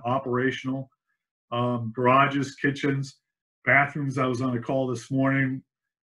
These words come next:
um, specifically about bathroom issues, and the exhaust ventilation is never great to begin with. Make sure we go back through and, and that exhaust is working. Um,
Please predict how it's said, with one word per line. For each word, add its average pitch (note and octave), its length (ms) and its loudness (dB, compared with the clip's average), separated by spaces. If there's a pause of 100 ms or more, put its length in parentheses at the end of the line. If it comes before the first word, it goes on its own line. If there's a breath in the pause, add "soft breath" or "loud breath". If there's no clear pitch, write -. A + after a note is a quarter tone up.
um, A#2 420 -4 (140)
specifically D3 580 0
about A#2+ 260 2
bathroom B2+ 440 -4
issues, B2 520 -6 (360)
and B2 320 0
the A#2+ 60 2
exhaust C#3 420 0
ventilation B2+ 500 -2
is A2+ 120 -8
never A#2+ 200 0
great A#2+ 360 -2
to A#2+ 60 -12
begin C3 300 2
with. C#3 280 2 (580)
Make C#3 140 -4
sure D3 140 0
we C3 100 4
go B2+ 120 4
back B2 260 0
through B2 380 0
and, A2 160 -8 (140)
and A2+ 160 -2
that A#2 180 -2
exhaust A#2 440 -8
is G2+ 100 -14
working. A#2+ 480 -2 (840)
Um, A2+ 360 -12